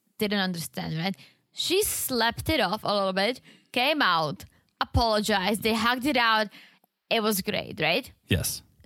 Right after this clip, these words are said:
Speaker 1: Dinner.
Speaker 2: Oh my gosh.
Speaker 1: W T F, Gabriella. Like, I
Speaker 2: W T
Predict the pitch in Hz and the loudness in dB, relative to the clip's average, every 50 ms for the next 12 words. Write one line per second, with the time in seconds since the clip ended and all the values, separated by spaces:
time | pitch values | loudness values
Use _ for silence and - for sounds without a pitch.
0 | 185 175 185 180 220 214 208 202 196 170 170 - - - 165 - - 107 120 117 | -8 -6 -2 0 2 2 2 2 2 0 -2 -4 -8 -8 -8 -4 0 2 4 4
1 | 104 87 67 67 - 80 60 - - - - - - _ _ - 196 185 233 254 | 4 2 0 -2 -4 -4 -4 -6 -6 -8 -10 -10 -12 _ _ -2 0 2 2 2
2 | 269 427 415 440 440 427 - 339 311 339 453 415 320 285 262 233 220 226 214 196 | 4 4 4 4 4 4 2 2 2 2 2 2 2 2 2 2 2 2 4 4
3 | 190 185 175 160 - - 90 - - - - | 4 4 2 2 4 4 4 4 4 4 4